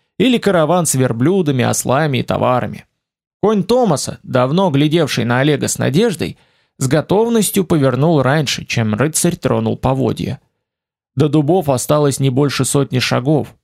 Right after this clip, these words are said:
когда из-за бугра от ручья на четвереньках взбежала странная фигурка в лохмотьях. Упала, дико визжа, поднялась на задние ноги, сделала два ковыляющих шага и снова упала,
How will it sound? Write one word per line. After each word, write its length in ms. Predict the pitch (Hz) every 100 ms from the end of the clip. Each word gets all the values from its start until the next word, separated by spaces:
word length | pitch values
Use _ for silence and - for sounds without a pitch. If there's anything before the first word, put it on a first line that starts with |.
| _
когда 320 | 127 131 127
из-за 240 | 123 117 131
бугра 560 | 131 127 175 156 - _
от 140 | 131
ручья 440 | 143 143 - 180 185
на 120 | 143
четвереньках 580 | - - 143 202 190 180
взбежала 560 | 120 117 139 165 170
странная 480 | - - 180 180 175
фигурка 460 | 175 190 226 - 110
в 60 |
лохмотьях. 680 | 117 123 165 156 - 117 - _ _ _ _ _
Упала, 600 | 233 214 143 120 127 156 -
дико 320 | 147 196 170
визжа, 500 | 160 151 135 156 147 _ _ _
поднялась 500 | 175 156 160 180 -
на 120 | 156
задние 360 | 143 147 135 135
ноги, 460 | 127 127 131 170 _ _ -
сделала 580 | 127 131 170 175 151
два 220 | 131 135 143
ковыляющих 640 | 131 131 131 123 - 123
шага 360 | - 147 175 208
и 60 |
снова 320 | 185 151 156
упала, 500 | 180 190 214 139 69